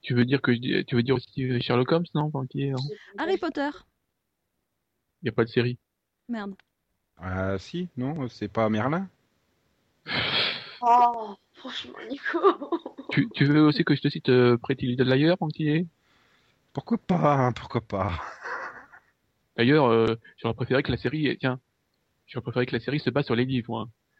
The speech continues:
Speaker 1: Parce que les, les, au moins dans les, dans les livres, ils vont plus vite, hein.
Speaker 4: Hmm.
Speaker 2: Loïs et Clark.
Speaker 4: <coughs> Et je voulais vous demander, euh, bah là, ça va être surtout Max, mais il faut voir la série ou lire les livres en premier ?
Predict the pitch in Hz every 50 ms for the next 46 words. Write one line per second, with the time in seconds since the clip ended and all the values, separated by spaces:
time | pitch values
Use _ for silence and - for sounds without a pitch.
0 | _ _ _ - - - - 113 113 117 117 120 120 117 117 117 117 123 135 143
1 | 151 147 139 131 120 117 117 117 113 117 135 - 117 120 120 117 123 147 160 156
2 | 135 117 113 113 120 123 120 117 - 147 139 127 120 - 117 117 - _ _ _
3 | _ _ _ _ _ _ _ 95 95 95 95 - _ _ _ _ _ _ _ _
4 | _ _ _ _ _ _ _ _ _ _ _ _ _ - 233 247 254 262 269 -
5 | 269 - 330 349 349 - - - - - - - - - - 104 - - 135 -
6 | - - - _ _ _ _ _ _ _ _ _ - 339 - - - 262 233 -
7 | - _ _ _ _ - - - - - _ 135 139 117 135 147 143 160 160 151
8 | 131 131 127 123 120 120 120 120 120 127 127 127 127 123 117 110 107 101 101 101
9 | 101 98 98 95 85 - 92 98 101 101 101 101 104 - - 101 95 90 - -
10 | 92 - - 98 98 101 101 104 104 - - 95 90 87 85 - _ _ _ -
11 | - - - - _ _ _ _ _ - 92 - 120 107 123 123 117 110 110 -
12 | - 131 123 120 135 160 190 190 - _ _ 123 117 113 117 117 117 107 104 104
13 | 98 101 107 101 98 85 85 82 - - 95 95 92 92 90